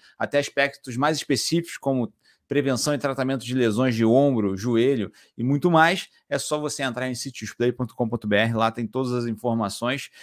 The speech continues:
né? E vira e mexe a gente faz algumas promoções, fiquem ligados nas redes sociais também, porque o uso do Instagram pode ser prejudicial pro resultado do aluno, mas ele é excelente se você estiver seguindo a Sítios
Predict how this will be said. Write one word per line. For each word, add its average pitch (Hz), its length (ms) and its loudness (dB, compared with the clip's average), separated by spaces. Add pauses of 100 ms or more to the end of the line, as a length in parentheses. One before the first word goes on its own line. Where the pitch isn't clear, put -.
(200)
né? 120 220 4
E 214 240 2 (340)
vira 123 360 2
e - 20 4
mexe 135 300 2
a - 20 -4
gente 131 140 -8
faz 131 180 2
algumas 123 260 0
promoções, 120 480 -2
fiquem 131 240 -6
ligados 113 400 2
nas 110 160 2
redes 113 220 -2
sociais 110 420 -2
também, 104 380 -4 (300)
porque 120 500 2 (260)
o 123 120 -6
uso 151 320 2
do 151 60 -2
Instagram 147 380 4
pode 170 220 0
ser 170 120 -2
prejudicial 156 580 0
pro 160 100 0
resultado 151 400 2
do 156 60 2
aluno, 139 320 4
mas 110 240 2
ele 139 160 0
é 143 160 -2 (120)
excelente 208 840 -2
se 180 140 -10
você 151 180 -6
estiver 143 240 -4
seguindo 139 300 -6
a 127 40 -2
Sítios 143 440 -6